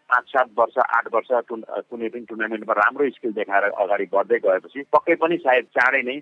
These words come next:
माथि आउन सक्छ। र यसको लागि अब आइसिसीले पनि एउटा एज फ्याक्टर चाहिँ त्यो रिटायरमेन्टको लागि चाहिँ एउटा सिक्सटी चाहिँ एउटा डेडलाइन राखेको छ, तर अगाडिको, अगाडि यति वर्ष चाहिँ सुरु भएको भन्ने चाहिँ क्राइटेरिया छैन।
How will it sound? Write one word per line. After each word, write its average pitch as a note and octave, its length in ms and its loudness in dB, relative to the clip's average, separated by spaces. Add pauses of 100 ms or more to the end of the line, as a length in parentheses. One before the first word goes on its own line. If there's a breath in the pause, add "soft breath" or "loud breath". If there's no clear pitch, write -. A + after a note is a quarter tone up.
माथि G#2 260 -2
आउन F#2 220 -4
सक्छ। B2 400 -6 (100)
र A2+ 460 4 (100)
यसको A#2+ 220 -4
लागि A#2+ 480 0
अब G#2+ 180 2 (360)
आइसिसीले A#2+ 460 -6
पनि B2+ 340 -4
एउटा A2 200 2
एज A#2+ 280 -2
फ्याक्टर G#2 360 -4
चाहिँ G2 280 -6
त्यो F#2 240 -4 (420)
रिटायरमेन्टको B2 580 0
लागि G#2+ 220 0
चाहिँ G#2+ 180 -2
एउटा F#2+ 140 -2
सिक्सटी - 460 -10
चाहिँ A2+ 320 -6
एउटा E2+ 500 -4
डेडलाइन G2 360 0
राखेको F2 480 -4
छ, F#2+ 40 -8
तर A#2+ 240 2
अगाडिको, B2 680 2
अगाडि B2+ 520 2
यति C3+ 180 -2
वर्ष B2+ 200 2
चाहिँ B2 380 0
सुरु D3 260 2
भएको F#2+ 580 2
भन्ने G2+ 240 -4
चाहिँ A2+ 160 -4
क्राइटेरिया G#2 380 0
छैन। G2+ 500 -2